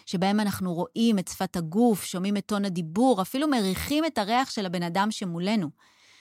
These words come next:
באינטראקציה דיגיטלית, רבים מהערוצים האלה חסרים.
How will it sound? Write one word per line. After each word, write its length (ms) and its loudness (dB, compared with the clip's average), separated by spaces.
באינטראקציה 520 0
דיגיטלית, 680 0
רבים 340 2
מהערוצים 560 2
האלה 260 2
חסרים. 580 0